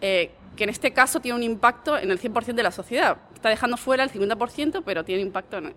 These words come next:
en, en todos y todas. Impacta en dos, eh, de dos maneras. Primero, el que no seamos editoras, eh, impacta, o el que no escribamos, eh, Wikipedia impacta que obviamente nos falta la mirada de una,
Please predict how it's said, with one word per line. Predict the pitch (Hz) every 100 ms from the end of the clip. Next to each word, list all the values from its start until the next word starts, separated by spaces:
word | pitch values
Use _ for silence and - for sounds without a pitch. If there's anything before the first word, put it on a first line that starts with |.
| -
en, | - 143 -
en | 170
todos | 180 175 185
y |
todas. | 156 - -
Impacta | 202 262 -
en | 311
dos, | 214 220 - -
eh, | - - - _ -
de | 180 196
dos | 226
maneras. | 214 156 160 -
Primero, | - 180 226 381 381 - - -
el | 196
que | 190
no | 233
seamos | 294 262 240
editoras, | 180 180 226 320 349 - -
eh, | 170 160
impacta, | 190 170 165 214 - 277 254 - - - _ -
o | 165 139
el | 165 175
que | -
no |
escribamos, | - 262 247 247 -
eh, | 185 170
Wikipedia | 165 175 175 214 262 320
impacta | 202 233 302
que | - 156
obviamente | 185 202 240
nos | 247
falta | 196 185 226
la | 185 165
mirada | 170 185 220
de | 196
una, | 170